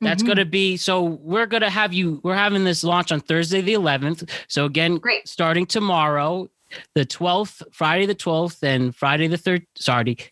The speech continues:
Speaker 1: Saturday the
Speaker 2: <laughs> Yeah.
Speaker 1: thirteenth. You can check out Natalie and her crew perform and, uh, with a great cause. So
Speaker 2: Yeah. Should be
Speaker 1: thank
Speaker 2: really
Speaker 1: you for
Speaker 2: fun.
Speaker 1: sharing that just in time too. So,
Speaker 2: Thank
Speaker 1: uh,
Speaker 2: you.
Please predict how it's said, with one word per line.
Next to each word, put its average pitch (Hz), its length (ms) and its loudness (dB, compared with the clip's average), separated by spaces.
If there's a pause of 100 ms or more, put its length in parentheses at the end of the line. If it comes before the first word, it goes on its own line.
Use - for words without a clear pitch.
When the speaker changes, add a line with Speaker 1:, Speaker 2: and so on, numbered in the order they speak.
Speaker 1:
Saturday 180 460 0
the 123 60 0
Speaker 2:
<laughs> - 200 -2
Yeah. 254 120 2
Speaker 1:
thirteenth. 170 180 -4
You - 640 -20
can 135 80 -8
check 165 200 2
out 156 100 2
Natalie 160 380 2
and 156 120 2
her 151 60 0
crew 175 280 -2
perform 160 540 0
and, 120 180 2
uh, 113 280 0 (140)
with 123 220 0
a 120 60 0
great 127 260 0
cause. 104 380 0
So 98 340 0 (320)
Speaker 2:
Yeah. 427 460 0
Should 208 60 -10 (280)
be 156 80 -2
Speaker 1:
thank 170 100 2
Speaker 2:
really 233 140 2
Speaker 1:
you 233 60 -4
for 135 100 -4
Speaker 2:
fun. 165 100 0
Speaker 1:
sharing 151 340 0
that 113 180 -2
just 139 260 0
in 123 100 2
time 131 360 0
too. 139 260 -2
So, 101 240 -8
Speaker 2:
Thank 262 220 0
Speaker 1:
uh, - 40 -4
Speaker 2:
you. 175 260 -2